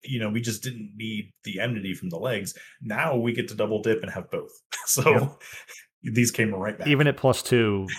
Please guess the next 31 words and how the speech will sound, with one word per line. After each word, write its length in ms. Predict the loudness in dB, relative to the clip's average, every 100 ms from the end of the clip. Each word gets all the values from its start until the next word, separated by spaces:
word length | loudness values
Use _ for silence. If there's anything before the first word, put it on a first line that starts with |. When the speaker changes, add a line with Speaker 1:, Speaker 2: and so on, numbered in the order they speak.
| -4 -4 -2
Speaker 1:
<laughs> 400 | -8 -10 _ -4
Speaker 2:
it 200 | -2 2
made 200 | 4 4
a 60 |
big 260 | 4 4 4
difference. 440 | 4 4 2 -2 0
Rune 260 | 2 2
Fencer 480 | 4 2 4 6 4
Speaker 1:
Yeah. 60 | 4
Speaker 2:
needed 260 | 0 0 0
plus 280 | -2 0 -2
two 400 | 0 0 2 -2
far 360 | -2 -2 0
more 420 | 0 0 0 0 -2
than 140 | -4
other 220 | -4 -4
jobs 340 | -4 -2 -2 -4
did 120 | -4
in 80 | -4
terms 240 | -4 -2
of, 100 | 0
if 80 | 2
you 80 | 2
compare 240 | 4 4
Paladin's 420 | 4 4 4 2 0
plus 240 | -2 -2
two 80 | -2
to 80 | -2
Rune's 200 | -4 -2
plus 220 | -2 0
two, 300 | 0 0